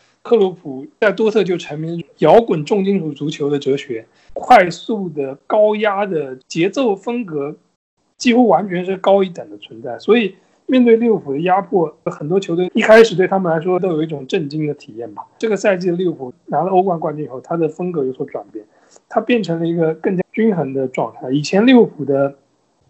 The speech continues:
摇滚重金属的风格，它的特色是进球多，进攻非常的强势，但是一定程度上以牺牲防守作为代价，所以五比三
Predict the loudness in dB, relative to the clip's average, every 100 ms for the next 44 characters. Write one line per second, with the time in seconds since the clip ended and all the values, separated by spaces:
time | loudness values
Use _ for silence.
0 | _ -6 -2 0 -2 -4 -4 -4 -6 -8
1 | -12 -8 -6 -4 -2 2 2 4 2 2
2 | -2 -4 -2 -2 0 0 0 0 -6 -20
3 | _ 0 0 2 0 2 2 0 -2 -4
4 | -4 -4 -4 -4 -6 -8 -8 _ _ _
5 | 4 4 2 -6 _ -8 -4 0 -2 -2
6 | -2 -2 -2 -6 -8 -6 -4 -4 -4 -6
7 | -4 -6 -6 -6 -4 -4 -6 -8 -8 -12
8 | _ _ _ _ 0 2 2 -2 _ _
9 | -6 -6 -6 -4 -2 -4